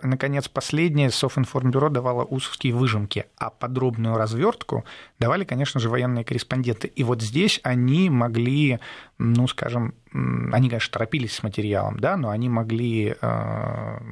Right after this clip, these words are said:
задерживаться, и это всё равно было актуально. Потому что, ещё раз говорю, масса текстов была неконкретной. Вот если мы полистаем газеты того периода, то чем они не наполнены? Приказы, а, в официальные,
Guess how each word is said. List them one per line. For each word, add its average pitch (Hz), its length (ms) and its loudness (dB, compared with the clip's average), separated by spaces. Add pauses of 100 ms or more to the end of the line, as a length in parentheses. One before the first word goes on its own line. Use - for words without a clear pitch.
(320)
задерживаться, 123 720 0
и 113 40 2
это 117 120 -4
всё - 160 0
равно 127 140 0
было 117 220 2
актуально. 110 500 -4 (200)
Потому 135 300 0
что, - 120 -4
ещё 120 220 0
раз 113 140 -2
говорю, 110 200 -4
масса 123 440 -2 (140)
текстов 120 340 -4
была 135 260 0 (220)
неконкретной. 139 680 0
Вот 104 140 -2
если 120 200 0
мы 120 120 4
полистаем 117 560 0
газеты 110 380 -2
того 117 200 0
периода, 139 500 2
то 120 320 -2 (240)
чем 160 220 -2
они 120 140 0
не 123 320 4
наполнены? 113 560 0
Приказы, 131 540 -4 (1040)
а, 113 400 -4 (100)
в 139 80 -2
официальные, 127 840 -2